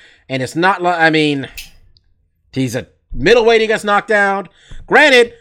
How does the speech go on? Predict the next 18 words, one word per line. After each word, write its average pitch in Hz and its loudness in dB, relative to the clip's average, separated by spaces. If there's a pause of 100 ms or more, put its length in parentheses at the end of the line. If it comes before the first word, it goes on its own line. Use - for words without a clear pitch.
the 170 -10
people 220 0
he's 214 0
losing 214 -2
to, 233 -4
Rockhold, 170 2
Romero, 160 2
Mousasi, 156 -2
Souza, 170 -2 (240)
Reyes, 170 0 (180)
all 151 6
fucking 127 -4
killers. 92 -12 (600)
Um, 127 2
Omari, 160 2
not 147 -2
necessarily 131 -4
that. 110 -4